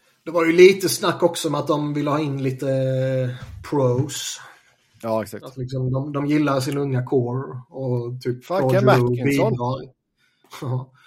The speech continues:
Speaker 1: Och de vill ha in ytterligare någon, eh, någon som Claude Giroux, liksom.
Speaker 2: Ja.
Speaker 1: Och visst, är det någonting man kan peka på att de kanske behöver, så ja, det skulle väl kunna vara någon veteran sådär som kan ta någon,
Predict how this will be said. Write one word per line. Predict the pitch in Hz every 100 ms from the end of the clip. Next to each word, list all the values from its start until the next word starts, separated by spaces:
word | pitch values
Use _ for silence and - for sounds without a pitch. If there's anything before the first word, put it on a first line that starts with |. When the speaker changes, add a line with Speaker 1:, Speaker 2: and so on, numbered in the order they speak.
| _ _ _
Speaker 1:
Och | -
de | 135 135
vill | 135
ha | 135
in | 131
ytterligare | 135 - 120 120 123
någon, | 127 123 120 120
eh, | 120 123 156
någon | 139 127 120
som | - 113 113 127
Claude | 127 120
Giroux, | 127 127 113 123 -
liksom. | - - 139 127
Speaker 2:
Ja. | 113 - -
Speaker 1:
Och | 139
visst, | 143 - 147
är | 139 139 139
det | 139
någonting | 131 127 156
man | 143 135
kan | 131
peka | 151 151 131
på | 127 135
att | 127
de | 127
kanske | 135 127
behöver, | 127 131 117 110 127
så | 127 139
ja, | 139 143 139
det | 127
skulle | - 131
väl | 127 127
kunna | 135 127
vara | 127 120
någon | 117 117 123 120 _ _ _ _ _ _ _ _ _ _ _ -
veteran | 123 135 127 131 135 120 120
sådär | 143 131
som | 123 127
kan | 123 123
ta | 131
någon, | 120 120 120